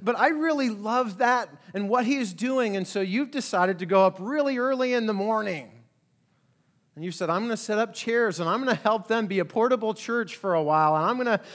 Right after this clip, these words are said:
uh, help do that for a time, uh, so that, uh, they can get off the ground."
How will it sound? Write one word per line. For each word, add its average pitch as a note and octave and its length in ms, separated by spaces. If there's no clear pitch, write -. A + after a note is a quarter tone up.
uh, G3 140
help G#3 340
do A3+ 260
that A3 420
for G#3 160
a F#3 40
time, A3+ 440
uh, G3 140
so A3 240
that, G3 180
uh, G3+ 200
they A#3+ 300
can B3+ 260
get G#3+ 420
off G3+ 460
the G#3+ 100
ground." F3+ 800